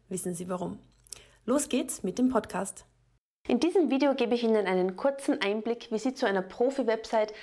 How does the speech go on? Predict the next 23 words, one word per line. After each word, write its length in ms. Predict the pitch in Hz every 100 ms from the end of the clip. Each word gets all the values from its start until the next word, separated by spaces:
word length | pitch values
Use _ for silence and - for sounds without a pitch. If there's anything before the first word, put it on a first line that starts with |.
| -
mit 220 | - 214 -
Top-Design 680 | 285 277 - 240 202 208 208
und 300 | 226 214 -
Google-Setup 760 | 240 233 202 - 180 175 -
kommen. 380 | - 175 175 - - - - - - -
Als 280 | 220 220
Wix-Partner 540 | 226 330 - 285 277 269
mit 160 | 220
jahrelanger 460 | 226 208 254 233 220
Erfahrung 480 | - 202 208 220 226 - -
sage 240 | 220 220
ich 80 | 214
Ihnen 200 | 208 -
außerdem 460 | 220 - 240 214
den 140 | 208 202 -
einen 420 | 214 254 247 220
wichtigsten 540 | 262 - - - 208
Tipp 260 | 208 220 - - -
für 220 | - 220
alle 360 | 196 202 202 208
Wix-Neulinge 840 | 220 - - 190 190 190 185 175
unter 240 | - 180 190
Ihnen. 400 | - 185 -